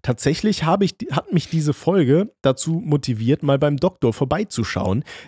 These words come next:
Der Mann war super nett und hat mir so eine Salbe verschrieben. Nach circa drei Monaten hat das Zeug angeschlagen und ich bin das Problem jetzt mehr oder weniger los. Also, ich kann nur dringend empfehlen, dass man bei Problemen bezüglich dieses Bereiches dahin geht.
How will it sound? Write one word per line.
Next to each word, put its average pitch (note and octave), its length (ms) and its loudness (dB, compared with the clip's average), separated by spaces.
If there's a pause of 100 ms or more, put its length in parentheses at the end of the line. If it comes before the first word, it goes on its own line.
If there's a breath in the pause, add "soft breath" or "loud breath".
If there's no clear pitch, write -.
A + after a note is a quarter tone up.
Der C#3 80 2
Mann D#3+ 180 4
war C3+ 140 6
super C#3 400 0
nett C3+ 180 2
und F#3+ 140 -2
hat C3+ 140 0
mir G2+ 180 0
so G2 180 0
eine A2+ 220 0
Salbe F#3+ 320 2
verschrieben. G#2 580 -8 (300 loud breath)
Nach D3 120 0
circa F3+ 280 0
drei E3+ 260 4
Monaten D#3 460 4
hat D#3 100 0
das C#3+ 140 0
Zeug B2 240 2
angeschlagen A#2+ 640 2
und D#3 140 0
ich - 120 -8
bin D3+ 140 2
das D#3 140 -2
Problem A#2 400 2
jetzt C3 180 0
mehr C#3 180 4
oder G#2+ 220 0
weniger G2+ 340 0
los. A#2 340 0 (340 loud breath)
Also, D3+ 320 2
ich A#2 120 -2
kann C3 140 2
nur B2+ 100 4
dringend A#2 360 2
empfehlen, A#2+ 400 2
dass C3 160 -2
man D3 100 0
bei B2+ 120 4
Problemen A#2+ 440 0
bezüglich C#3 420 -2
dieses G3+ 280 0
Bereiches G2+ 440 0
dahin D#3+ 320 2
geht. G2+ 260 -4